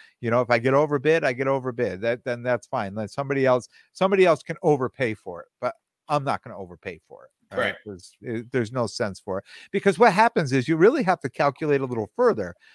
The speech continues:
Speaker 1: because, you know, there's this thing with them that if you say you buy it and tell them to put it in their vault, right, then you're not paying tax on it and,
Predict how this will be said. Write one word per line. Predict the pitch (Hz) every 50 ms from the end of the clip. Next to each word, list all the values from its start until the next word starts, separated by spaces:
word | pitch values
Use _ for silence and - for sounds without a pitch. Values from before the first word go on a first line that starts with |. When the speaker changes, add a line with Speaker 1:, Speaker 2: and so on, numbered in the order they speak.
| _ _ - - -
Speaker 1:
because, | 196 185 - - 202 196 185 175 160 - _ _ _ _ _
you | - 254
know, | 226 196 185
there's | 185 226 208 -
this | - 196 -
thing | - - 247 269 262
with | 233 175 147 -
them | - 160 147 139 139
that | 156 151 147 143 127 - _
if | 175 160 147 - - -
you | 180 170 170 170 160 156 151
say | - - 202 185
you | 170 165 165 151
buy | 120 104 151 156 160 170 170
it | 165 160 156 - -
and | 165 135 123 127 131 120
tell | - 160 165 160
them | 151 143
to | 131 135
put | - - 170 160
it | 127
in | 135 127
their | 127 123 110
vault, | 98 127 160 175 131 101 117 - _ - _ _ _ _ _ _ _ _ _ _ _ -
right, | 131 131 147 156 160 131 -
then | 165 160 156 151
you're | 151 143 139
not | 143 139 - _
paying | - 139 139 127 120 107
tax | - 139 135 131 123 _ - -
on | 117 95 92 87 85
it | 78 - _ -
and, | 117 104 98 101 101 98 95 98 101